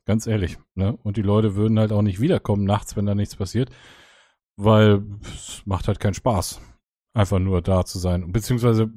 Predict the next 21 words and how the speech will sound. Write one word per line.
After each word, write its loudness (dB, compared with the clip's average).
man -4
hat 2
halt 2
Fotos 0
gemacht -2
und -2
ist -2
dann 0
wieder 0
verschwunden. -2
Aber -4
wenn 0
du -4
da 0
halt -4
noch -6
Entertainment -2
schiebst -6
und -6
das, -6
ähm, -2